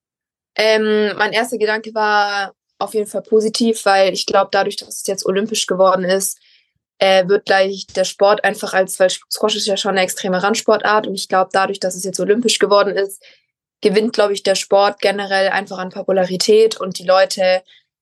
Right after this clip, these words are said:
merken ja oder sehen ja, welche Sportarten jetzt neu olympisch geworden sind und dann in meiner Schule zum Beispiel haben mich auch extrem viele gefragt und dann setzen sich vielleicht die Leute auch mehr mit dem Sport auseinander, weil sie eben wissen wollen, was es für ein Sport ist und ich glaub, dadurch,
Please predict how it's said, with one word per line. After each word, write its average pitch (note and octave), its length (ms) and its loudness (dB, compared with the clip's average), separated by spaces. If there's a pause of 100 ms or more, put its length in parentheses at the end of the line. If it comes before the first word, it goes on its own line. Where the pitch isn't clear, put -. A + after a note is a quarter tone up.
(160)
merken G3 480 0
ja G#3+ 160 4
oder F#3 140 2
sehen G3+ 260 0
ja, G#3 140 -2
welche G3 260 -6
Sportarten G3 480 -2
jetzt F#3 160 -6
neu F#3 180 2
olympisch A#3+ 360 0
geworden A3 400 2
sind G#3+ 320 0
und F3+ 420 -12 (520)
dann F3+ 480 0 (340)
in F#3+ 120 0
meiner F#3 180 2
Schule A3+ 320 0
zum A3 160 -2
Beispiel G#3 300 -2
haben F#3+ 180 0
mich F#3 160 -6
auch G3+ 180 -4
extrem G#3 440 -2
viele G3+ 200 0
gefragt G3+ 480 -2
und F#3+ 60 -8
dann F#3 160 -2
setzen F#3+ 420 -2
sich F#3 160 -8
vielleicht F#3 340 -2
die - 40 -4
Leute F#3 260 2
auch F3+ 120 -10
mehr G3 100 -2
mit F#3+ 140 -2
dem F#3 80 -6
Sport F#3+ 320 0
auseinander, G3 580 -2
weil F#3 100 4
sie F3 120 -4
eben F3+ 260 -6 (400)
wissen G#3 320 2
wollen, G3+ 220 2
was F#3+ 120 0
es F#3 140 -6
für - 60 -4
ein F3+ 80 2
Sport F#3 340 2
ist - 260 -6
und F#3 80 -4
ich F3+ 120 -8
glaub, F3+ 240 -2
dadurch, F#3 540 0